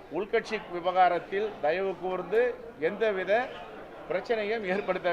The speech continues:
வேண்டாம் என்று வேண்டுகோளை வைக்கிறேன். ஏனென்றால் ஏற்கனவே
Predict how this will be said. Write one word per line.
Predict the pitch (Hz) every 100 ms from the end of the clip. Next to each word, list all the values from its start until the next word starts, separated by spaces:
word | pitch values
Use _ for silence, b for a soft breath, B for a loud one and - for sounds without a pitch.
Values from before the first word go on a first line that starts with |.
| 170
வேண்டாம் | 160 160 156
என்று | 156 196 175
வேண்டுகோளை | 180 180 160 156 143
வைக்கிறேன். | 135 151 196 180 165
ஏனென்றால் | 165 147 202 254 - - - - - - - - - 175
ஏற்கனவே | 240 233 233 254